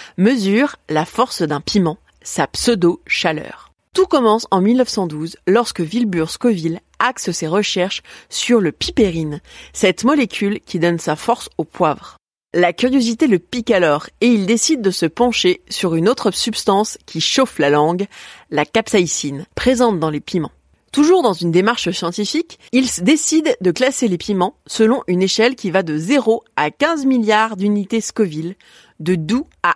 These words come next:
explosif dans sa version simplifiée, du poivron, car oui, le poivron est un piment, à la capsaïcine pure. Il est l'heure pour Wilbur de se mettre à table.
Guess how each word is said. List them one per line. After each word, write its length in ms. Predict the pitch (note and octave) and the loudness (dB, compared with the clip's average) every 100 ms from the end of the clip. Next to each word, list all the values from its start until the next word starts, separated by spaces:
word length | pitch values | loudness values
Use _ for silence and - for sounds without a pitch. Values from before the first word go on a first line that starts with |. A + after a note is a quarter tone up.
| - | -2
explosif 680 | C4 - - A3 F3+ A#3 - - | -4 -4 0 0 0 -10 -12 -8
dans 80 | |
sa 160 | E3 E3 | -4 -2
version 260 | E3 G3 A#3+ | -2 -2 -2
simplifiée, 560 | G#3 F#3 E3 - D3 - _ _ _ | -4 -6 -8 -6 -8 -8 _ _ _
du 140 | D3+ D3+ | -12 -2
poivron, 420 | E3 D#3 D#3+ E4+ - | 0 0 0 -4 -6
car 240 | - D#3 - | -8 -8 -2
oui, 240 | G#3+ C4+ - _ | 0 0 -4 _
le 120 | E3 | -8
poivron 360 | - F3 F3+ A3 | 0 0 2 0
est 140 | E3 | 0
un 80 | D#3 | -6
piment, 380 | - G3+ F3+ B3 _ | -6 -4 -4 -6 _
à 100 | F#3 | -2
la 120 | E3+ | 0
capsaïcine 840 | D#3 A#3 A3+ - A3 F3 - G3 F#3+ - _ | 2 0 0 0 0 0 -4 -4 -6 -10 _
pure. 440 | G#3 E3 - _ _ _ _ _ | -6 -6 -6 _ _ _ _ _
Il 160 | D4 C4 | 2 4
est 60 | |
l'heure 280 | A3 C#4 D#4+ | 4 2 0
pour 160 | - D#3+ | -6 -4
Wilbur 500 | G#3 F#3 E3+ G3 A3+ | -2 2 2 2 -4
de 80 | E3 | -14
se 140 | D#3 E3 | -8 -2
mettre 300 | F3 - - | -2 -2 -10
à 80 | E3+ | -14
table. 460 | - D3 A2 - | -8 -6 -6 -10